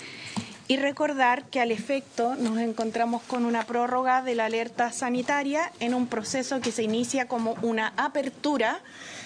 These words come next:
a fin de que podamos, eh, dado los indicadores sanitarios, ir regularizando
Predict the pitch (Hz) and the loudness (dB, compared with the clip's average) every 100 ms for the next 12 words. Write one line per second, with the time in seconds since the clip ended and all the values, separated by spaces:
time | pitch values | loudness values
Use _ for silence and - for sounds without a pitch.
0 | - - - - 208 - 247 247 240 220 | -14 -16 -16 2 2 4 2 2 2 0
1 | 233 233 247 247 262 294 - - 196 190 | 2 0 0 0 0 -2 -8 -6 0 2
2 | 180 170 151 226 233 226 226 226 220 208 | 2 0 2 2 4 2 2 0 0 2
3 | 214 202 220 220 220 247 240 247 277 294 | 2 2 2 0 0 0 0 2 0 0
4 | 311 254 262 277 269 269 269 269 269 262 | -4 -4 -2 0 2 2 2 2 0 -2
5 | 285 269 269 277 302 | 0 2 2 2 0